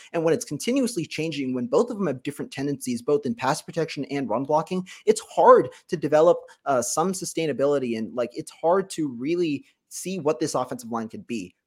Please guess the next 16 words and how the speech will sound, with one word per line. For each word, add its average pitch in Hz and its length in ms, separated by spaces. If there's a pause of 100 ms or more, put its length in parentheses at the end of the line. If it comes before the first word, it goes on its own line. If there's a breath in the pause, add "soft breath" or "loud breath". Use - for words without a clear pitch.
But 156 160
in 170 80
the 139 80
short 247 360
time 170 220
that 135 100
I've 113 100
seen 160 260
him, 247 220 (180)
I've 180 140
seen 247 220
a 180 40
couple 156 240
of 139 80
good 131 120
runs. 113 420